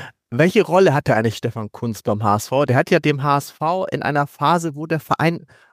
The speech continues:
was ich auch als Fan wahrgenommen hab, so ein bisschen so ein Imageproblem immer noch hatte,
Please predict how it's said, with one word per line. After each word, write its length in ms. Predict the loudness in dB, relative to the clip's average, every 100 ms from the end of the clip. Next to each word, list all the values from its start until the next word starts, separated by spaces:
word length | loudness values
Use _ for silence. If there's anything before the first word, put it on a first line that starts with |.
| _ _ _ _
was 260 | -6 -2 0
ich 120 | 0
auch 80 | 0
als 160 | -4
Fan 340 | -2 -2 -2 -2
wahrgenommen 380 | 0 2 2 0
hab, 120 | -2
so 100 | -4
ein 120 | -8
bisschen 400 | -2 0 2 0
so 80 | -2
ein 80 | -8
Imageproblem 760 | -2 -2 -2 -6 -10 2 2 2
immer 160 | 0
noch 200 | -2 -2
hatte, 240 | -2 0